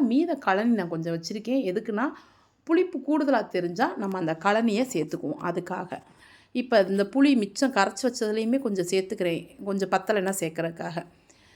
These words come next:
இப்ப நல்லா வதங்கி வந்ததுல இந்த புளியை, கரைச்சு வச்ச புளியை சேர்க்குறோம். இதை நல்லா ஊத்தி ஒரு கிண்டு கிண்டி விட்டு, இதுக்கு வந்து உப்பு,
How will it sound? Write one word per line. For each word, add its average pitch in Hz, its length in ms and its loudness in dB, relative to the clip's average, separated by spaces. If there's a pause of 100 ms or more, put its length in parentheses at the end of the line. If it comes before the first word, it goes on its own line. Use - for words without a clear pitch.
(140)
இப்ப 254 160 0
நல்லா 240 460 6
வதங்கி 240 260 4
வந்ததுல 226 380 0
இந்த 233 680 0
புளியை, 247 300 2
கரைச்சு 208 320 0
வச்ச 202 240 -4
புளியை 214 420 -2
சேர்க்குறோம். 156 440 -4
இதை 202 180 -6
நல்லா 190 360 0
ஊத்தி 220 440 -4
ஒரு 190 180 0
கிண்டு 208 260 -2
கிண்டி 220 240 -4
விட்டு, 240 420 -4
இதுக்கு 202 280 -8
வந்து 233 220 -2
உப்பு, 320 480 -2